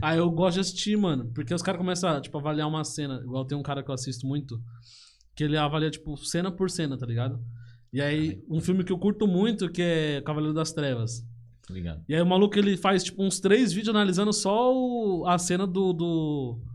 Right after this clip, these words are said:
Speaker 1: do Coringa lá, tá ligado? Do
Speaker 2: Sim.
Speaker 1: julgamento, que o, que o Batman pega e começa a entrevistar ele lá na cadeia.
Speaker 2: Pode crer.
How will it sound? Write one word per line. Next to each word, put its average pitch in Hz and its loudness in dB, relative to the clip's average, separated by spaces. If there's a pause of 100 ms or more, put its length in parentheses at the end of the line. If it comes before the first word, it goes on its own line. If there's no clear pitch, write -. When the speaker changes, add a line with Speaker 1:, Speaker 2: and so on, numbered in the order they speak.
(600)
Speaker 1:
do 139 -2
Coringa 165 2
lá, 147 0
tá - -4
ligado? 139 -2
Do 131 0
Speaker 2:
Sim. 131 2
Speaker 1:
julgamento, 139 0
que 123 -6
o, 117 -4
que 117 -8
o - -4
Batman 123 -4
pega 131 -2
e 123 -6
começa 127 -4
a 135 -2
entrevistar 123 -4
ele 127 -2
lá 120 -6
na 120 -6
cadeia. 120 -4
Speaker 2:
Pode 90 -4
crer. 90 -6